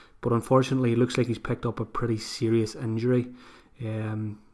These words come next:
so I think he got the clean sheet points. He, I think it was after the sixty minute mark where he picked up his injury. So that looks like it could be a long-term, a long-term thing, which could make someone like Maitland-Niles, he, he could become an option.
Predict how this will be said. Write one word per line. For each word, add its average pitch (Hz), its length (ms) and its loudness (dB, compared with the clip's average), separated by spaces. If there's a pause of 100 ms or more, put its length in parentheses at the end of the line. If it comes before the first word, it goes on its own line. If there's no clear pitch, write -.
(120)
so 135 140 2
I - 20 6
think 131 160 2
he 123 60 -4
got 123 160 2
the 120 80 0
clean 117 200 0
sheet 113 240 -4
points. 117 260 -2
He, 127 280 -2
I 117 40 -8
think 120 180 -4
it - 0 -
was 113 100 0
after 110 240 -4
the 110 80 -4
sixty - 320 -8
minute 113 180 -4
mark 117 300 -4
where 107 60 -2
he 107 60 -6
picked - 200 -6
up 113 120 -6
his 107 100 -6
injury. 120 400 -2 (560)
So 110 240 0
that 127 180 6
looks 127 180 2
like 117 140 2
it 110 100 0
could 117 120 -4
be 113 80 6
a 110 80 4
long-term, 113 580 -2 (240)
a 117 60 -4
long-term 113 400 0
thing, 117 260 -2 (840)
which - 160 -2
could 147 200 4
make 143 260 6
someone 131 300 4
like 120 240 2
Maitland-Niles, 123 1080 -2 (120)
he, 123 240 -2 (120)
he 131 140 -2
could 123 160 -4
become 120 240 -6
an 117 80 0
option. 127 400 -6